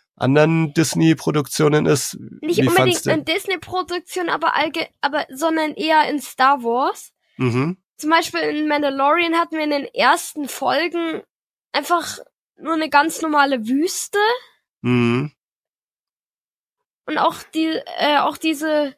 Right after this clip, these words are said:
Speaker 2: Siedlung war eigentlich eins zu eins Tatooine kopiert.
Speaker 1: Mhm.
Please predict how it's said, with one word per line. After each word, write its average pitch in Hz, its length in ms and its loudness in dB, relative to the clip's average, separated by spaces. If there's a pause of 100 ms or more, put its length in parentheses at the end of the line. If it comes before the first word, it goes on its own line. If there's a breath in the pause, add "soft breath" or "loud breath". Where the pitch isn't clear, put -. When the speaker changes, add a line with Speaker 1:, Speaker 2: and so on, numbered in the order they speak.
(200)
Speaker 2:
Siedlung 302 600 -2
war 294 240 2
eigentlich 294 500 -4
eins - 280 -4
zu 349 120 -2
eins 285 340 -2
Tatooine 277 500 -2
kopiert. 247 840 -4 (160)
Speaker 1:
Mhm. 135 480 4